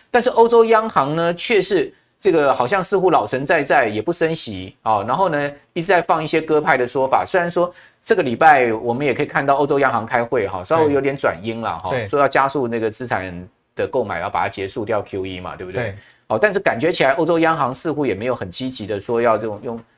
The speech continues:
Speaker 1: 用这个紧缩货币的这个策略哈。
Speaker 2: 对。
Speaker 1: 那我不晓得，呃，你怎么看欧元呢？欧元这次其实也贬得很重啊。
Speaker 2: 对，我说我，我马上跟他讲这个停滞性通膨这个字眼，我觉得哦，有可能最会发生的就是在欧洲啊。欧洲你看现在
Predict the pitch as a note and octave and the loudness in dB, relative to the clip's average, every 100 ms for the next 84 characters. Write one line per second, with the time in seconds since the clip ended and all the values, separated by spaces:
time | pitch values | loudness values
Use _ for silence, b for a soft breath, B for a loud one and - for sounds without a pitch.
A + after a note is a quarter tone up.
0 | - C#3+ B2+ C3+ A#2 G#2+ F2+ B2 B2 B2 | 0 0 0 0 -2 -6 -2 -2 0 -2
1 | A#2+ G#2+ F#2 F2+ G2+ G2 A#2 F#2+ G2 D#2 | -2 -4 -6 -6 -6 -4 -4 -4 -4 -8
2 | F2+ D2+ C3 G#2 F#2+ F#3 F#3+ E3+ C#3 C#3+ | -10 -6 -6 -6 0 2 4 2 2 0
3 | b b C3+ C#3+ - A#2+ C#3+ C#3+ C#3+ C3+ | b b -2 0 -2 -2 -2 0 0 2
4 | A2+ G#2 A2 G3+ G#3+ D#3+ D#3+ E3 E3 D3+ | 0 -2 -2 2 2 2 2 0 0 -4
5 | C#3 B2+ D3 B2+ A#2+ F#2 G#2+ E2+ D3 A2 | -6 -2 -2 0 -2 -4 -8 -4 -2 -2
6 | F#2 F2+ G2+ _ - C#3+ A2+ C3+ E3+ G#3 | -4 -10 -12 _ 2 2 2 0 2 4
7 | F3 D#3 D#3+ E3 - - D#3 F#3 G3+ G3+ | 4 4 2 -2 -2 2 4 4 4 2
8 | D3 B2+ F3+ E3 - - E3+ G#3+ E3+ F#3 | 0 0 0 -2 -2 -2 -2 -2 -2 -2
9 | E3+ E3+ D3 C3 D3+ C#3+ G3 C3+ G#2+ G2 | -2 -2 -2 -2 -4 -4 -2 -2 -4 -6
10 | G#2 A#2 D#3 D#3+ B2 - D#3+ F#3 D3+ C3 | -8 -2 0 0 -2 0 0 2 2 0
11 | E3+ E3+ D3 D3 D3 C#3 A#2 - D#3 D#3+ | 2 0 2 2 2 -4 -2 0 0 0
12 | D3+ C3+ C3 B2+ B2 A#2 - _ b b | 2 2 2 0 -2 -2 -6 _ b b
13 | - F3+ F3+ F#3+ C#3 F3+ E3 F#3+ F3 | 2 4 4 2 2 2 4 2 2